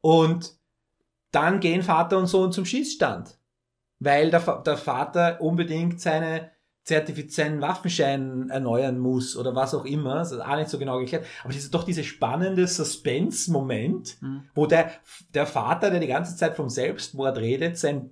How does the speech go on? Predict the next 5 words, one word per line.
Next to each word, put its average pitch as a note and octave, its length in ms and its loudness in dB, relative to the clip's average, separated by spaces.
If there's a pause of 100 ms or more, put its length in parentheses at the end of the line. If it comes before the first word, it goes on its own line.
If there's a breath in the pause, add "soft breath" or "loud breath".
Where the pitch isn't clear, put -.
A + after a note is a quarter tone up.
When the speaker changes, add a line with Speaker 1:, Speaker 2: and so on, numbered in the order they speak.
Speaker 1:
sein C#3 340 -4
bestgeeignetes F3+ 1200 0
Selbstmordinstrument C3+ 1300 -2
verlieren C3 560 -2
würde. B2 600 0